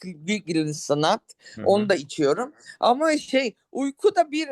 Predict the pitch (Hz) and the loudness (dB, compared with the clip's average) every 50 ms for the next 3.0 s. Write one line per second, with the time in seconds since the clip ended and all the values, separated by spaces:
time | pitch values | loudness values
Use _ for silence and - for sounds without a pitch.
0 | 240 - 160 175 220 220 202 240 262 226 - - - - 202 226 208 190 170 175 | -8 -10 -8 -8 -8 -6 -6 -6 -6 -6 -8 -10 -12 -2 2 4 4 4 4 2
1 | 226 214 190 170 156 139 139 135 135 - _ 156 156 151 147 151 156 156 147 - | 2 4 6 6 4 6 4 2 0 0 _ 0 0 2 4 2 2 2 -2 -4
2 | 165 151 160 151 156 - 107 180 170 117 - 151 - - _ 175 180 180 - - | 0 2 4 2 2 2 -2 -6 -8 -8 -8 -16 -20 -4 _ 0 0 0 -2 -8